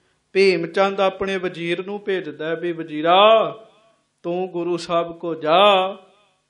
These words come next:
ਤੇ ਗੁਰੂ ਸਾਹਿਬ ਕੋ ਪਰਮਿਸ਼ਨ ਲੈ, ਆਗਿਆ ਲੈ ਵੀ ਸਾਡੀ ਬਰਾਤ ਲੰਘ ਲੈਣ ਦਿਓ ਜੀ।"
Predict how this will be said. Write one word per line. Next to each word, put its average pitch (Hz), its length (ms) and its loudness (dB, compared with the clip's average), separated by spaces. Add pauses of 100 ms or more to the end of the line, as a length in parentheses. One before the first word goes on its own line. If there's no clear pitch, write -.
(160)
ਤੇ 180 160 0
ਗੁਰੂ 165 360 -6
ਸਾਹਿਬ 170 320 -2
ਕੋ 175 220 -6
ਪਰਮਿਸ਼ਨ 185 680 -8
ਲੈ, 160 240 -2
ਆਗਿਆ 170 640 0
ਲੈ 165 520 2 (540)
ਵੀ 175 140 -4
ਸਾਡੀ 170 400 -2
ਬਰਾਤ 160 460 0
ਲੰਘ 165 360 -6
ਲੈਣ 147 300 -4
ਦਿਓ 143 280 -2
ਜੀ।" - 680 -12